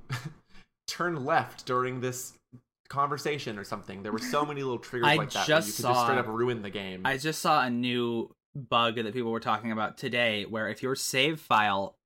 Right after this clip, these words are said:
Speaker 2: exceeds a certain amount of, like, you know, a certain amount of data, it will just automatically corrupt, which means that you have to try to mim-, minimize the amount of times you pick up or craft things in the game. And it's
Speaker 1: Yeah.
Speaker 2: like, that's, that's a new one.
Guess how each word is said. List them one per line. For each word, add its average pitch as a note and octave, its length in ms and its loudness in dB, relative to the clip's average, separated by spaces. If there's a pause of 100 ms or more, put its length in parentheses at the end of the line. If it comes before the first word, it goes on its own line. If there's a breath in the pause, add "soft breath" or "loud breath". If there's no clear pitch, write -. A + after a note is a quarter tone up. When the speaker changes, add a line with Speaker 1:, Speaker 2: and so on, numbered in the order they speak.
Speaker 2:
exceeds B2 540 -4
a A#2 100 0
certain C3+ 380 0
amount A2+ 380 0 (140)
of, G#2+ 380 -2
like, G2+ 380 -2 (920)
you C#3+ 100 -2
know, G#2+ 140 2
a A2+ 60 0
certain B2 220 0
amount A#2 180 2
of G#2+ 60 -4
data, G#2+ 360 2
it A#2+ 120 -2
will B2 100 -4
just - 340 -6
automatically G#2+ 560 0
corrupt, F#2 460 -8 (260)
which C3 220 -2
means D3 340 2
that A#2+ 160 2
you B2+ 100 0
have C3 200 2
to C#3+ 120 -2
try B2+ 240 2
to A#2 260 2
mim-, C3 420 -2 (220)
minimize C3+ 600 2
the A#2 100 -2
amount A#2 220 2
of A2+ 60 -6
times A#2 340 -4
you G#2+ 80 -2
pick - 240 -6
up B2 120 -4
or G#2+ 80 -2
craft A#2 520 0
things G2 280 -2
in A2 200 -4
the G2+ 80 -4
game. G2 400 -6 (1300)
And A#2 100 -4
it's A#2 80 0
Speaker 1:
Yeah. A2+ 120 2
Speaker 2:
like, A2 120 -2
that's, B2+ 280 4
that's B2 240 4
a G#2+ 60 -4
new G2 160 -4
one. F2+ 260 -6